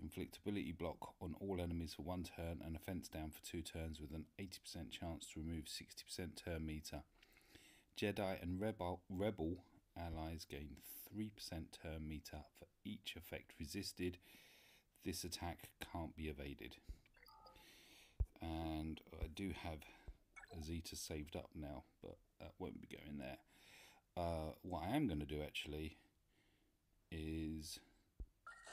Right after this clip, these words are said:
pop that one on. So I now no longer have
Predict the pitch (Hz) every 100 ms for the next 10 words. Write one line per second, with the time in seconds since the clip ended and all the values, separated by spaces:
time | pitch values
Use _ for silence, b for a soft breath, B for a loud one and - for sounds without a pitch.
0 | - - - - - 80 67 76 76 76
1 | - B B B - - - - - B
2 | B B B B B - 80 82 82 80
3 | 78 - - 82 80 73 76 71 - 76
4 | 73